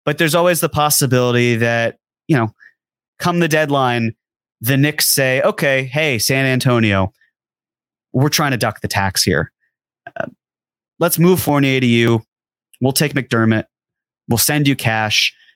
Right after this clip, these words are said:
and we'll send you a second round pick. And, and we're good." And that's the way that they could do it, as opposed to dumping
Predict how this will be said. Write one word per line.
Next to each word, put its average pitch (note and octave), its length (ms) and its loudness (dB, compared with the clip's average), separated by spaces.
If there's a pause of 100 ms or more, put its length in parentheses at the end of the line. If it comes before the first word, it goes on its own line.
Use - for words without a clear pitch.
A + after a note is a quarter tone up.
(220)
and B2 80 2
we'll C3 60 2
send C#3+ 260 0
you B2 320 2 (320)
a - 40 -4
second A#2 360 0
round G#2 220 0
pick. F#2+ 280 -4 (800)
And, C#3 280 0
and D3 140 -2
we're D#3+ 100 0
good." E3+ 200 -4 (680)
And F3 100 -2
that's G#3+ 200 -2
the F#3+ 80 2
way F3 140 4
that D3 60 -4
they C#3 100 -2
could B2 140 -2
do C3 140 2
it, - 180 -6
as D3 180 -2
opposed D3+ 460 -2
to C3+ 120 2
dumping C3 720 0